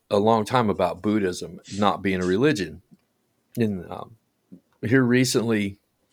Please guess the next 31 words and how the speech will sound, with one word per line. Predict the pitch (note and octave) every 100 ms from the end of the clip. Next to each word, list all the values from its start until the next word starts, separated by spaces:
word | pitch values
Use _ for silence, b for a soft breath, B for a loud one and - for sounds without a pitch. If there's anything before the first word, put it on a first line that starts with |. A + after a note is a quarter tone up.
| _ _ _ _ _ _ _ _ _ _ _ _ _
she, | - - G#2 - B2
she | - A#2+
came | B2 C3 A#2
across | - B2 A2+ -
this | G#2+ - -
idea | G#2+ G2 F#2 B2 A#2+ G2+ F#2 -
of | G#2 F#2+
me | G2+ A2+ A#2+
talking | A#2+ C#3 C3+ B2 G#2
to | A#2+ G#2+
her | G#2 G2+ F#2+ B B B -
over | B2 A#2+
a |
period | - A#2 G#2
of | G2+
time. | D3 C3+ A2+ G#2 F#2+ B B B B B B B _ _ _ _ _ _ -
She | C3 C3+
said, | B2+ B2+ G2+ G2+ - _ _ _
when | C3+ A#2 G#2+
Jesus | B2+ C#3 B2 A2
was | A2
born, | G2 A#2 A2+
three | G#2 A#2+ A#2+
wise | A2 A2+ A#2+
men | G#2+ G2
came | - G2+ F#2+
to | A2
him, | G2 G2
and | G2
she | - G2+
goes, | G2 F#2+